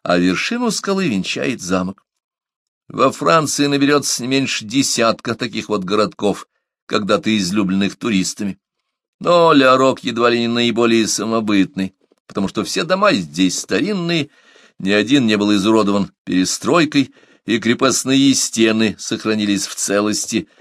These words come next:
как и двое ворот с круглыми башнями над ними.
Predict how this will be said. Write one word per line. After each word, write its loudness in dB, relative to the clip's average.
как -4
и 4
двое 4
ворот 4
с -8
круглыми -2
башнями 0
над -4
ними. -2